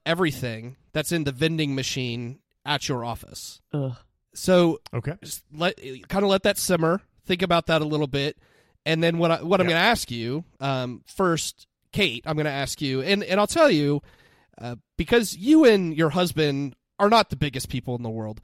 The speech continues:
Speaker 1: I will allow him and you to team up to complete this <laughs> challenge. Do you think that in one working day you could eat one of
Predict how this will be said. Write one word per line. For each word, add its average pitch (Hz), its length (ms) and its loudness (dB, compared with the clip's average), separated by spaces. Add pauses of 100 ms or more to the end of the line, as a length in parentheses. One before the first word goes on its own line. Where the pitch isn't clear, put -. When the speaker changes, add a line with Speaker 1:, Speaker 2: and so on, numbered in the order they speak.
(360)
Speaker 1:
I 202 120 6
will 226 240 8
allow 160 320 4
him 196 440 -2 (100)
and 160 180 -4
you 165 200 -2
to 135 140 -6
team 214 360 0
up 160 320 -2 (320)
to 190 160 -2
complete 156 420 -4
this 135 160 -4
<laughs> - 120 -8
challenge. 113 520 -8 (480)
Do 190 100 0
you 233 200 0
think 196 300 0
that 160 180 0
in 139 180 -2
one 160 320 -2
working 143 380 -4
day 120 260 -6
you 127 200 -8
could 160 200 -4
eat 147 280 -10
one 147 420 -4
of 135 200 -8